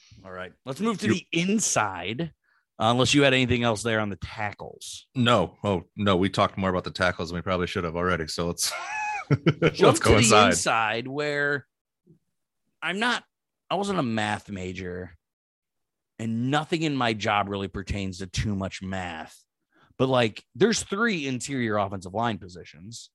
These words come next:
Speaker 2: Mm-hmm.
Speaker 1: And for a two deep, you need six.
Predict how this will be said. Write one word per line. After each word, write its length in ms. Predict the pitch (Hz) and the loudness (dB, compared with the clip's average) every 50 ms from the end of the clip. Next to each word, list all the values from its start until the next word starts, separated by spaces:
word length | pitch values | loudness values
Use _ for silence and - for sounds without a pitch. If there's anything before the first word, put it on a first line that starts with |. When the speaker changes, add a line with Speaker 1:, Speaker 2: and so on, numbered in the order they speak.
| _ _ _ _ - 110 | _ _ _ _ -6 -4
Speaker 2:
Mm-hmm. 100 | 101 - 143 | 0 2 2
Speaker 1:
And 100 | 208 - | 2 2
for 140 | 151 139 131 | 0 -4 -4
a 60 | 123 | -6
two 340 | 104 - - - 180 175 165 | -6 -8 -6 -4 -4 -4 -4
deep, 380 | 143 160 156 143 135 - - - _ | -4 -4 -4 -4 -6 -8 -12 -14 _
you 160 | 120 120 123 | -4 -2 0
need 240 | 127 120 107 95 92 | 0 0 -2 -2 -4
six. 800 | - - - - - - 175 127 107 - _ - - - - - | -6 -6 -4 -4 -2 0 0 0 -2 -2 _ -10 -10 -10 -10 -12